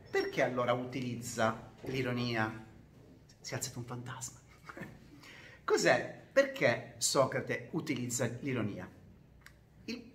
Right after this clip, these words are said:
l'obiettivo dell'ironia socratica, in questa prima fase del dialogo, è rendere consapevoli gli interlocutori, consapevoli della loro ignoranza. Quindi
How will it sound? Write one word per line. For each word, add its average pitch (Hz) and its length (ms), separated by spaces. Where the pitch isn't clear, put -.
l'obiettivo 180 840
dell'ironia 131 500
socratica, 110 640
in 139 140
questa 123 280
prima 123 280
fase 92 680
del - 240
dialogo, 104 640
è - 420
rendere 104 540
consapevoli 101 920
gli 165 100
interlocutori, 131 1080
consapevoli 202 1040
della 165 320
loro 127 220
ignoranza. 139 680
Quindi 123 540